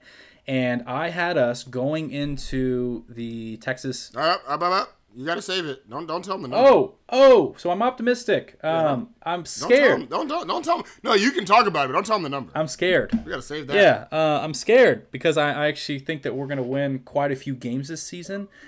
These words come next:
Speaker 1: It's gonna put us in the range of where we have not been in some time. Give it to you that way. Um, it's incredible,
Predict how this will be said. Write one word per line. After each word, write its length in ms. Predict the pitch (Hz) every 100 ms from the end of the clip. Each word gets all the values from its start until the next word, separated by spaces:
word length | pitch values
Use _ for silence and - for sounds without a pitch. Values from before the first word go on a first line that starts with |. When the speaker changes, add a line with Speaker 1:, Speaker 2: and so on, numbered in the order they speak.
| -
Speaker 1:
It's 80 | -
gonna 160 | -
put 220 | 139 156
us 180 | 143 -
in 80 | 151
the 100 | 127
range 380 | 113 131 143 135
of 160 | 107
where 460 | 113 113 113 127 131
we 220 | 110 139
have 180 | 123 107
not 280 | 113 131 120
been 380 | 127 156 185 180
in 180 | - 104
some 280 | - 127 143
time. 440 | 147 147 202 254 - 117
Give 100 | 117
it 60 |
to 80 | -
you 60 | 120
that 160 | 127
way. 200 | 175 208 - - - _ -
Um, 580 | 143 139 131 123 120 _ _ _ _ _ _ _ _ _ _ _ _ _ _ _
it's 180 | 131 135
incredible, 500 | 131 - 131 104 95